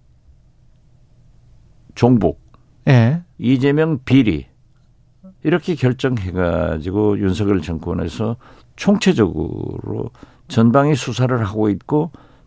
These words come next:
Speaker 1: 총구는 문재인, 이재명한테 가 있는 것 같아요.
Speaker 2: 아, 그렇게 투트랙으로?
Speaker 1: 저는 그렇게 봅니다.
Speaker 2: 문재인, 종북, 이재명 비리.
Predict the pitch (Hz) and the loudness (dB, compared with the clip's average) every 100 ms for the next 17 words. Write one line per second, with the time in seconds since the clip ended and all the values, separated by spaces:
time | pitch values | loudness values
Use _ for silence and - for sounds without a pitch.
0 | _ - 214 247 127 90 98 82 - - | _ -4 0 0 0 -2 -2 -4 -8 -16
1 | _ _ _ _ - 110 110 110 120 135 | _ _ _ _ -2 2 4 4 2 0
2 | - 160 160 139 104 85 - 92 92 95 | -2 -2 0 0 0 -2 -4 -8 -6 -4
3 | 92 78 - 76 - 110 127 78 - - | -4 -8 -10 -10 -2 0 0 -2 -8 -10
4 | 98 117 - 160 - 139 - - 226 175 | -4 -2 2 2 2 0 -2 -2 2 2
5 | 117 113 127 151 220 131 123 - 101 92 | 2 0 0 2 2 2 0 -2 -4 -2
6 | 87 80 69 - - 131 143 139 151 151 | -2 -6 -10 -12 -4 0 2 4 4 4
7 | 196 143 127 127 160 151 127 127 143 147 | 2 0 0 2 0 2 2 4 4 2
8 | 147 - 127 117 139 117 | 0 0 0 2 2 2